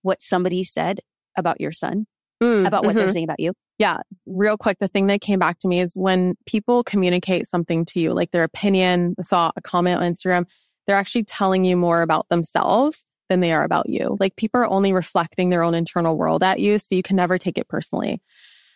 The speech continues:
Speaker 2: Um, in terms of, okay, so that week was a really weird, hard week for me. For whatever reason,
Speaker 1: We're gonna get
Speaker 2: things,
Speaker 1: the tea. Like, I'm just
Speaker 2: things,
Speaker 1: like, "Y'all buckle up."
Speaker 2: yeah, things that normally don't affect me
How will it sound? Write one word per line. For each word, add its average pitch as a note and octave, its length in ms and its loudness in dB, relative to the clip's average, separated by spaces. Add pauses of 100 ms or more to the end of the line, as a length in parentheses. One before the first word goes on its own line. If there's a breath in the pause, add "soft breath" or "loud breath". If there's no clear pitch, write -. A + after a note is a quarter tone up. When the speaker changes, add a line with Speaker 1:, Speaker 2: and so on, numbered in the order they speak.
(240 soft breath)
Speaker 2:
Um, F3+ 400 2
in G3 140 2
terms A3 420 0
of, F3+ 400 2
okay, F#3 220 0
so F#3 160 0
that F#3+ 200 2
week A#3 200 0
was A3 100 0
a F#3+ 60 0
really F3+ 320 2
weird, F3 560 2
hard E3+ 260 0
week E3 180 -2
for - 160 -2
me. D#3+ 140 0
For G3 220 0
whatever G#3 340 2
reason, F#3+ 400 0
Speaker 1:
We're A3 120 0
gonna G3+ 100 2
get G#3+ 100 0
Speaker 2:
things, E3 120 -6
Speaker 1:
the - 40 -8
tea. D#3+ 360 -4
Like, G3 180 0
I'm A3 100 2
just C#4 80 2
Speaker 2:
things, D#4 100 0
Speaker 1:
like, E4+ 140 -2
"Y'all A#3+ 220 0
buckle G#3+ 340 -2
up." D#3+ 240 0
Speaker 2:
yeah, G#3 300 2
things C4 240 0
that E4+ 160 0
normally G#3+ 400 2
don't G3 180 2
affect F3+ 380 -2
me A#3+ 400 2